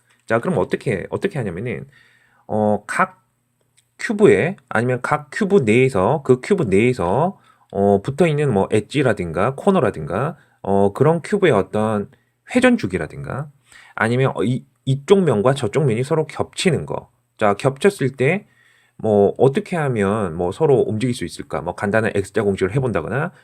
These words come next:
그래요, 저도. 어, 그런 여러 가지 특징을 파악한 다음에 조금씩 섞습니다.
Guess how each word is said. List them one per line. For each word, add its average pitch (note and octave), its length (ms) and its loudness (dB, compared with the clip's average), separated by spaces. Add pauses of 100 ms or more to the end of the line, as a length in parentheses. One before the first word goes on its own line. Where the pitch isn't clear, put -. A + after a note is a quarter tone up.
(120)
그래요, C3 360 2
저도. D#2 360 -10 (600)
어, A2+ 300 2
그런 F3+ 440 4
여러 G#2+ 260 8
가지 D3+ 300 0
특징을 F3+ 440 -2
파악한 A3 420 0
다음에 F#2+ 600 -4
조금씩 D#3+ 440 -2
섞습니다. - 540 -16